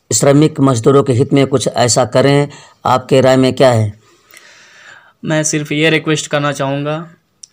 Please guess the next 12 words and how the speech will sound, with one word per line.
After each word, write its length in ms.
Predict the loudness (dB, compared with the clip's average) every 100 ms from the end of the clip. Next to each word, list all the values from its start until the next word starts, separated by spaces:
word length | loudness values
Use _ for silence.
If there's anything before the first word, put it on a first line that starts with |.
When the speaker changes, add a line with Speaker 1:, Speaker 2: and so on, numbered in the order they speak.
| _ _ _ -6
Speaker 2:
कि 580 | -4 -2 -2 -4 -6 -10 _ _ _ _ _ _ _ _ _ _ _ _ _ _ _ _ _ _ _ _
government 680 | -18 -6 0 2 2 -2 -2
जो 160 | 0 0
है 360 | 0 0 -2 -6 -12
rule 280 | -4 -4 -2
follow 360 | -2 0 0
करे, 280 | -2 -8 -12 -20 _ _ _ -10
हमारे 380 | -4 -2 0 0
लिए 180 | 0
भी 120 | 0 0
अच्छा 280 | -2 -4
करे, 400 | -4 -4 -4 -8